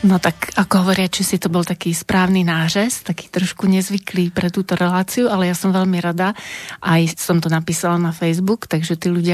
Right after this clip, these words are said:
ktorí už nás počúvajú, alebo aj tí stáli poslucháči, tak, e, si to, dúfam, užili spolu so mnou.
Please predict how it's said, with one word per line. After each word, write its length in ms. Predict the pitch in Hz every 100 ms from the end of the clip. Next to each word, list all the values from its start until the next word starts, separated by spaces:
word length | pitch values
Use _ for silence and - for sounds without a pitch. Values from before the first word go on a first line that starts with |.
| 165
ktorí 400 | - 175 175 175
už 160 | 170
nás 160 | 170 165
počúvajú, 480 | - 165 - 202 226
alebo 320 | 262 277 240
aj 160 | 190 180
tí 80 |
stáli 400 | 170 - 175 180
poslucháči, 800 | 190 170 185 175 175 175 - 196 - - - - - -
tak, 240 | 165 165 165
e, 240 | 180 175 175
si 160 | 185
to, 240 | 190 180 165
dúfam, 480 | 185 190 190 175 170
užili 400 | 190 175 185 175
spolu 320 | - - 170
so 240 | 160 - 180
mnou. 400 | 202 247 262